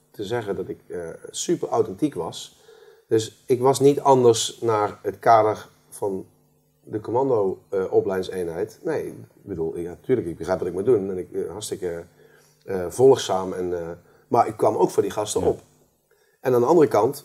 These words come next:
Speaker 1: het was niet zo dat ik ging huilen met de wolf in het bos met die jongens. Van, "Oh ja, het is allemaal zo zwaar en, eh, ze vragen zoveel en ik kan er ook niks aan doen." Nee,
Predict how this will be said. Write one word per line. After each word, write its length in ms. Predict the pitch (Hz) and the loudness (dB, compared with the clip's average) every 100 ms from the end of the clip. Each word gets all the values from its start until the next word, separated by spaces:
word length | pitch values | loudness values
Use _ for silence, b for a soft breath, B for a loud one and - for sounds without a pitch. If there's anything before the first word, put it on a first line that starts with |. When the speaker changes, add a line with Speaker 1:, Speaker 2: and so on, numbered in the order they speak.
| - | -8
Speaker 1:
het 120 | 110 | 0
was 140 | 117 | 0
niet 120 | 135 135 | 2 4
zo 120 | 117 | 4
dat 120 | 104 | 4
ik 80 | 107 | 2
ging 280 | 110 107 - | 0 -2 -4
huilen 420 | 95 92 123 117 | -8 2 4 6
met 200 | 110 107 | 4 2
de 80 | 104 | 2
wolf 240 | 104 120 104 | 4 4 4
in 60 | |
het 120 | 104 | 4
bos 260 | 98 151 143 | 6 6 6
met 140 | 120 | 0
die 80 | 107 | 2
jongens. 300 | 101 92 95 | 2 2 -2
Van, 180 | 104 104 | -4 -2
"Oh 340 | 120 147 139 | 0 2 4
ja, 60 | 135 | 4
het 100 | 123 | 2
is 80 | 123 | -2
allemaal 260 | 123 117 | 0 2
zo 40 | 110 | 2
zwaar 340 | 113 120 117 107 | 0 0 0 0
en, 260 | 110 110 | 0 0
eh, 40 | 107 | 0
ze 140 | 104 | 0
vragen 320 | 104 120 113 | -2 0 0
zoveel 320 | 110 98 107 107 | 0 4 4 4
en 60 | |
ik 60 | 107 | 2
kan 140 | 113 | 2
er 60 | 110 | 4
ook 80 | 110 | 2
niks 160 | 104 | -2
aan 60 | 104 | -4
doen." 160 | 98 - | -6 -6
Nee, 300 | 107 110 | -4 -6